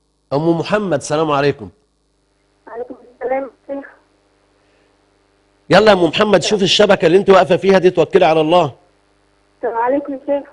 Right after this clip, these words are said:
Speaker 1: عليكم السلام ورحمه الله.
Speaker 2: يا شيخ لو سمحت، هو الدعاء يعني، الدعاء يا شيخ يعني، هو يعني الدعاء يعني لو انا دعيت على ابني.
Speaker 1: اه.
Speaker 2: ي-، مش،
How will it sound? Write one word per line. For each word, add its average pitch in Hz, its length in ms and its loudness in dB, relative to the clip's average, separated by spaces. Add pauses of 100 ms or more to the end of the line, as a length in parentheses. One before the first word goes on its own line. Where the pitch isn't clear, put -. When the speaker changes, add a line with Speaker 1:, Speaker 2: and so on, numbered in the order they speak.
(120)
Speaker 1:
عليكم 160 380 2
السلام 180 420 0
ورحمه 151 300 -2
الله. 120 200 -4 (1500)
Speaker 2:
يا 247 180 -4
شيخ 370 160 -6
لو 302 200 -2
سمحت، 277 440 -10 (500)
هو 247 140 -8
الدعاء 277 540 -4
يعني، 233 760 -6 (480)
الدعاء 262 380 -8
يا 302 120 -10
شيخ 302 180 -12
يعني، 240 680 -12 (240)
هو 285 200 -4 (340)
يعني 226 260 -6
الدعاء 262 360 -6 (1300)
يعني 240 200 -10
لو 247 100 -12
انا 294 200 -10
دعيت 285 260 -8
على 254 320 -4
ابني. 226 300 -8 (380)
Speaker 1:
اه. 123 340 -2 (320)
Speaker 2:
ي-، 254 600 -6 (800)
مش، - 200 -12